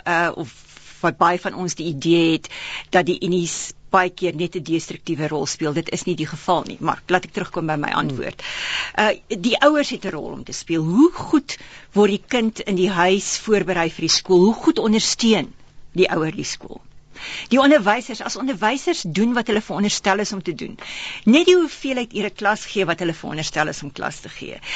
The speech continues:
Speaker 1: opdaag, eh, voorbereid is, as die skoolhoof die skool goed bestuur, goeie leierskap, as daar in die distrikte, eh,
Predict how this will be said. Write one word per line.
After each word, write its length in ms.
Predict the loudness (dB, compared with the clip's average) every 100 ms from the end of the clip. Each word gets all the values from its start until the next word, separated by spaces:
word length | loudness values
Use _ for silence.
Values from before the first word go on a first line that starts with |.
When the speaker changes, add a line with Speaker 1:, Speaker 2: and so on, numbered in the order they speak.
| -10 0
Speaker 1:
opdaag, 920 | 2 2 2 0 0 -2 -14 -16 -16 -4
eh, 340 | 0 2 0 -2 -8 -18 -16
voorbereid 840 | 4 6 6 4 -2 -4 -8 -16
is, 300 | -18 -18 -20 -18 -12 -10 -8 2
as 200 | 2 2
die 80 | -2
skoolhoof 520 | -2 -2 -2 -2 -4
die 80 | -2
skool 400 | -2 -2 0 0
goed 280 | 0 -6 -6
bestuur, 680 | -6 -4 -2 -4 -4 -12 -18 -20 -20 -20 -20
goeie 240 | -4 2 4
leierskap, 540 | 4 2 0 -6 -12 -12 -14 -12 -6
as 200 | 0 0
daar 260 | 2 0 0
in 140 | 0
die 140 | -2 0
distrikte, 680 | -2 -2 -2 -2 -2 0 4 4
eh, 360 | 2 2 2 0